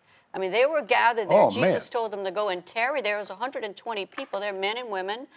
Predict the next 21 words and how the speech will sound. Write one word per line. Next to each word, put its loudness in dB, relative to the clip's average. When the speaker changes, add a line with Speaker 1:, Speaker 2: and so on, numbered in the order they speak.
Speaker 1:
not 4
just -4
those 0
disciples. -4
And -4
they 4
were 0
waiting -2
in -6
that 2
room, -2
tarrying, -2
praying, -4
interceding, -8
doing -6
what -2
they 0
Speaker 2:
Amen. 0
Speaker 1:
knew -2
to 0
do. -6